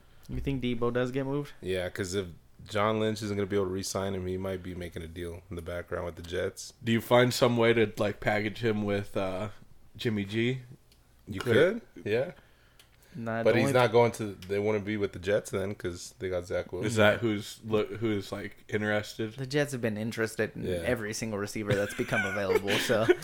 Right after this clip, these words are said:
Speaker 1: I think they would
Speaker 3: They,
Speaker 1: probably
Speaker 3: they should probably be in, okay.
Speaker 1: I saw one where it was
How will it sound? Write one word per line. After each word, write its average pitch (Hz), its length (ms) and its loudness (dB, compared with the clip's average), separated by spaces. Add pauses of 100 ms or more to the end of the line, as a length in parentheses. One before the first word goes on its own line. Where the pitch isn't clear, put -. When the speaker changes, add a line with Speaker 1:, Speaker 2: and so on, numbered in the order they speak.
(240)
Speaker 1:
I 156 140 6
think 165 300 4
they 151 140 10
would 147 120 10
Speaker 3:
They, 151 160 12
Speaker 1:
probably 151 240 12
Speaker 3:
they 151 80 12
should 123 260 6
probably 135 280 12
be 135 220 6
in, 131 280 -2
okay. 107 380 2 (240)
Speaker 1:
I 117 100 -4
saw 160 300 10
one 123 380 2
where 110 120 2
it 107 180 -2
was 107 720 -2